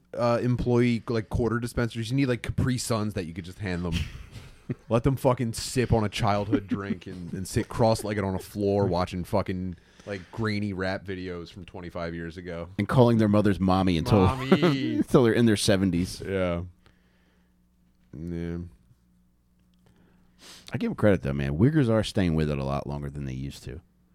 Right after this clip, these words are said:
Speaker 1: I think we're the ones that developed this, uh, observation. No one, no one picked up on this until we started talking about it a long time ago.
Speaker 2: Yeah, you're seeing a lot of, a lot of balding,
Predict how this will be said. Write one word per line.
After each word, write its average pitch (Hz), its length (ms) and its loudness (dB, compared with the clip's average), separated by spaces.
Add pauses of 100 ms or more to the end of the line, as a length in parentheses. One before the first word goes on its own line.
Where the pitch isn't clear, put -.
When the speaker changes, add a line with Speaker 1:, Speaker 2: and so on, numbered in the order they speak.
(420)
Speaker 1:
I 139 120 -12
think 381 260 -10
we're 302 180 -2
the 403 80 0
ones 392 160 0
that 208 120 -2
developed 120 420 -2
this, - 260 -18 (320)
uh, 92 260 -16
observation. 92 600 -12 (540)
No 135 160 -4
one, 214 200 -4
no 151 120 -2
one 240 120 -2
picked 180 200 -4
up 151 140 -6
on 110 120 -8
this 90 140 -16
until 98 160 -14
we 104 100 -10
started 98 200 -6
talking 92 280 -4
about 78 180 -10
it 76 60 -10
a 78 40 -12
long 90 360 -10
time 90 260 -14
ago. 73 320 -14
Speaker 2:
Yeah, 90 120 0
you're 90 120 4
seeing 151 240 -2
a 120 80 2
lot 107 220 4
of, 85 160 0
a 78 40 -4
lot 90 180 2
of 76 180 -2
balding, 92 500 0